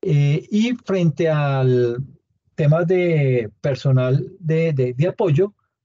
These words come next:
tuvo un, un aporte de tres mil cuatrocientos ochenta y, de tres punto cuatro, eh, billones de pesos. Eh, y así sucesivamente se ve cómo ha sido el crecimiento de la dian. Le han invertido en tema de infraestructura,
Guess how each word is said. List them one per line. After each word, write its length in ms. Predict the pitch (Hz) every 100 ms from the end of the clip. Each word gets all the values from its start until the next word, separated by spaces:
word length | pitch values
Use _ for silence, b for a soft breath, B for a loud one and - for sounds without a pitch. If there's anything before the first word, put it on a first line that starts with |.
| _ -
tuvo 280 | 147 147
un, 680 | 151 156 160 151 147 151 165 _ _ -
un 160 | 139
aporte 420 | 151 175 147 139
de 140 | 165 160
tres 220 | 143 123
mil 200 | 117 113
cuatrocientos 800 | 156 151 131 131 117 143 135 -
ochenta 400 | 160 131 135 127
y, 60 | 123 -
de 240 | 139 135
tres 300 | 135 143 135
punto 540 | 147 160 156 170 170 - -
cuatro, 560 | 160 139 160 170 185 _
eh, 280 | 160 131 120
billones 360 | 123 127 123 143
de 100 | 185
pesos. 460 | 208 131 226 _ _ _ _ _ _ _ _ _ -
Eh, 340 | 143 147 175
y 120 | 185 190
así 240 | 170 202
sucesivamente 720 | 233 247 202 170 180 175 202
se 100 | 208
ve 160 | 139 135
cómo 180 | 175
ha 40 | 175
sido 180 | 185 165
el 120 | 160
crecimiento 520 | 175 151 135 113 147
de 60 | 156
la 80 |
dian. 320 | 127 117 160 -
Le 140 | 143
han 120 | 131 131
invertido 460 | 151 135 131 127
en 100 | 131
tema 340 | 135 135 135 143
de 80 |
infraestructura, 1000 | 131 131 117 95 107 92 - 208 196 196